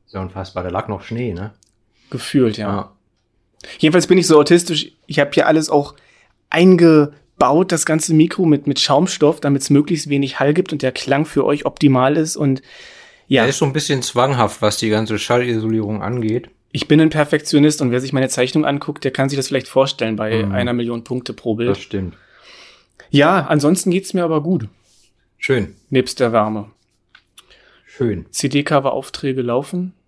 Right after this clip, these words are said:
Speaker 1: Schön.
Speaker 2: Wäre auch mein Höhepunkt der Woche. Hattest du einen?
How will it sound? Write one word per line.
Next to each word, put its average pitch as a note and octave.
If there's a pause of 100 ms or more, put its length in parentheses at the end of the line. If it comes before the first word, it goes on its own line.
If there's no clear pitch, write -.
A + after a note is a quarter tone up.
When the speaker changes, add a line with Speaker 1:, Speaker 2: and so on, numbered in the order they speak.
(220)
Speaker 1:
Schön. F#2+
Speaker 2:
Wäre C#3
auch D3
mein C#3
Höhepunkt C3
der A#2
Woche. A2 (420)
Hattest C3+
du F#3
einen? G3+